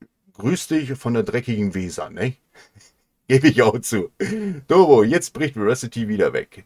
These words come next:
Dieser Schmutzmüllcoin. Ja, wenn du das sagst, ist okay. Ich sehe ihn immer noch als, ähm, sehr gewinnbringend im Bullenmarkt.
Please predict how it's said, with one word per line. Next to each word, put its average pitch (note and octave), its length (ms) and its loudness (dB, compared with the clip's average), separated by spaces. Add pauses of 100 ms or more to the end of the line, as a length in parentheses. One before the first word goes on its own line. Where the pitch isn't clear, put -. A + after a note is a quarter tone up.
Dieser D3 340 0
Schmutzmüllcoin. G2 1500 -6
Ja, G2 220 -4 (320)
wenn A#2 220 0
du D3 80 2
das A#2 220 2
sagst, F#2 520 -4
ist F2+ 160 -8
okay. F2 520 -8
Ich F2 360 -12 (320)
sehe B2+ 340 -4
ihn A2+ 60 -6
immer C3+ 240 -2
noch A#2 320 -2
als, F2+ 520 -6
ähm, F2+ 680 -4
sehr G#2+ 260 2
gewinnbringend G2 720 -2
im E2+ 320 -8
Bullenmarkt. - 680 -10